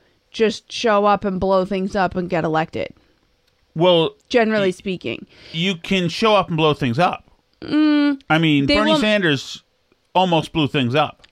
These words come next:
Speaker 1: Almost, but not, not enough
Speaker 2: Well,
Speaker 1: to
Speaker 2: oh.
Speaker 1: count because they do super delegates and all this other stuff. What you need if you're a Democrat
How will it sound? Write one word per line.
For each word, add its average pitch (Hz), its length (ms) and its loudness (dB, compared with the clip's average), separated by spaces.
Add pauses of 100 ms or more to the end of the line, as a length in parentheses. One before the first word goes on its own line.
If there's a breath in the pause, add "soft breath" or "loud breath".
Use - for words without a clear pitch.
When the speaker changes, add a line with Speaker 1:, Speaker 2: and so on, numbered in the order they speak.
Speaker 1:
Almost, 247 640 0
but 226 160 -2
not, 220 460 2 (760)
not 233 400 2
enough 208 720 -2
Speaker 2:
Well, 202 240 2
Speaker 1:
to 180 140 0
Speaker 2:
oh. - 20 2
Speaker 1:
count 285 400 0
because 240 300 0
they 233 240 4
do 220 220 -4
super 277 360 -4
delegates 190 500 0
and 214 100 -4
all 208 160 2
this 208 200 -2
other 202 240 -2
stuff. 247 460 0 (480 loud breath)
What 240 180 2
you 254 200 0
need 302 360 2
if 277 140 -4
you're 277 140 2
a 262 60 2
Democrat 233 760 0